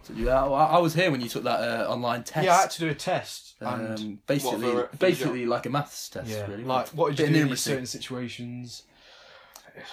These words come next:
Speaker 1: You know, if, if John has ten bagels, what would you
Speaker 2: Yeah.
Speaker 1: Yeah, one of them ones.
Speaker 2: Maths not my strong point.
Speaker 1: Yeah,
Speaker 3: Mm.
Speaker 1: yeah.
Speaker 2: I had to have him helping. Well,
Speaker 1: No,
Speaker 2: actually,
Speaker 1: no, yeah, maths is, maths is my
Speaker 3: Maths
Speaker 1: strong
Speaker 3: is
Speaker 1: point.
Speaker 3: not my strong point.
Speaker 1: Well, we've got calculators on the phone
Speaker 3: Shout
Speaker 1: these
Speaker 3: out to
Speaker 1: days.
Speaker 3: Maddie
Speaker 2: I,
Speaker 3: Benson.
Speaker 2: I just basically use a
Speaker 1: So,
Speaker 2: calculator.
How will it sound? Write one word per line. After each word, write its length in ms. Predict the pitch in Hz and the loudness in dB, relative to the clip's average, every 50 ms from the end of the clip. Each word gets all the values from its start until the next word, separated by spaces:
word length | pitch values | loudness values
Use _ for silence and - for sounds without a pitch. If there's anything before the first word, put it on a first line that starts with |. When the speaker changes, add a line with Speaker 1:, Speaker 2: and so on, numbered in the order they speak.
| - - | -10 -10
Speaker 1:
You 40 | 110 104 | -8 -8
know, 140 | 101 101 | -6 -6
if, 320 | 104 101 98 107 - - - | -8 -8 -8 -10 -12 -10 -8
if 320 | 107 110 107 - - - _ | -8 -8 -8 -10 -18 -20 _
John 220 | - - 117 117 117 | -6 -6 -4 -2 -2
has 420 | 110 110 110 107 101 - - - _ | -2 -4 -4 -6 -8 -10 -12 -12 _
ten 400 | - - 123 117 113 110 107 104 98 | -12 -10 -8 -6 -6 -6 -6 -6 -4
bagels, 440 | 107 107 107 101 98 101 101 98 101 | -4 -4 -4 -6 -8 -10 -12 -10 -10
what 160 | 104 101 87 | -8 -8 -8
would 120 | 95 117 | -8 -6
you 80 | 117 117 | -6 -4
Speaker 2:
Yeah. 280 | 117 120 117 117 113 | -4 -4 -4 -4 -4
Speaker 1:
Yeah, 140 | 107 107 104 | -6 -8 -8
one 120 | 101 104 104 | -8 -6 -8
of 40 | 101 | -6
them 180 | 101 101 101 | -8 -10 -10
ones. 280 | 101 101 101 - - - _ _ _ _ _ _ _ _ _ _ | -12 -14 -16 -18 -20 -20 _ _ _ _ _ _ _ _ _ _
Speaker 2:
Maths 300 | - 139 147 143 - - | -6 -4 -4 -4 -4 -6
not 160 | - 110 - 90 | -10 -10 -10 -12
my 60 | 92 | -16
strong 280 | - - 92 87 85 | -14 -14 -14 -14 -14
point. 220 | 82 - - - 117 | -18 -14 -12 -10 -10
Speaker 1:
Yeah, 180 | 113 98 98 120 | -8 -8 -6 -6
Speaker 3:
Mm. 220 | 127 123 110 101 _ _ | -6 -6 -8 -10 _ _
Speaker 1:
yeah. 80 | 110 101 101 98 _ - | -18 -18 -18 -18 _ -6
Speaker 2:
I 100 | 113 107 | -6 -6
had 100 | - - | -6 -8
to 80 | - | -12
have 100 | 90 87 | -14 -14
him 120 | 95 90 87 | -14 -16 -14
helping. 360 | 92 92 87 _ - 85 80 | -14 -14 -16 _ -20 -20 -8
Well, 120 | - 131 127 | -2 -2 -2
Speaker 1:
No, 40 | 120 | 0
Speaker 2:
actually, 220 | 123 143 139 127 | 2 0 2 2
Speaker 1:
no, 140 | 135 147 131 | 2 2 2
yeah, 260 | 113 123 127 127 113 | 2 0 0 0 0
maths 280 | 107 135 135 139 - 123 | 0 0 -2 -2 -2 -6
is, 100 | 113 110 | -6 -4
maths 320 | 117 143 147 - - - | -4 -4 -4 -6 -10 -14
is 80 | 95 104 | -12 -8
my 100 | 123 143 | -2 -2
Speaker 3:
Maths 120 | - - - | -2 -2 -4
Speaker 1:
strong 100 | 107 110 | -6 -8
Speaker 3:
is 60 | 104 | -8
Speaker 1:
point. 120 | 107 110 110 | -6 -6 -6
Speaker 3:
not 100 | 107 107 | -6 -4
my 160 | 110 113 117 | -4 -6 -6
strong 220 | - - - 190 | -6 -10 -14 -16
point. 180 | - - 220 208 | -14 -10 0 4
Speaker 1:
Well, 140 | 190 175 165 | 6 8 8
we've 100 | 156 147 | 6 4
got 120 | 151 - | 0 0
calculators 440 | - 139 117 117 - 113 110 101 101 | 0 -2 -2 -2 -2 -10 -12 -12 -12
on 60 | 104 | -14
the 60 | 107 | -14
phone 120 | - 110 104 | -12 -4 -2
Speaker 3:
Shout 140 | 127 120 113 | -2 0 0
Speaker 1:
these 100 | 113 113 | -2 -6
Speaker 3:
out 60 | - | -6
to 60 | 107 | -6
Speaker 1:
days. 60 | 113 113 | -4 -4
Speaker 3:
Maddie 140 | 110 110 - | -4 0 2
Speaker 2:
I, 80 | 143 143 | 4 4
Speaker 3:
Benson. 220 | 143 127 - - - | 4 2 -4 -6 0
Speaker 2:
I 140 | 143 143 139 | 2 2 2
just 200 | 135 139 131 - | 2 -2 -8 -6
basically 340 | - 131 123 - - 110 107 | -6 -6 -6 -6 -8 -10 -10
use 100 | 107 104 | -10 -10
a 40 | 104 | -10
Speaker 1:
So, 100 | - - | -10 -8
Speaker 2:
calculator. 460 | 101 107 110 107 92 104 104 95 92 | -6 -6 -6 -8 -10 -12 -12 -12 -12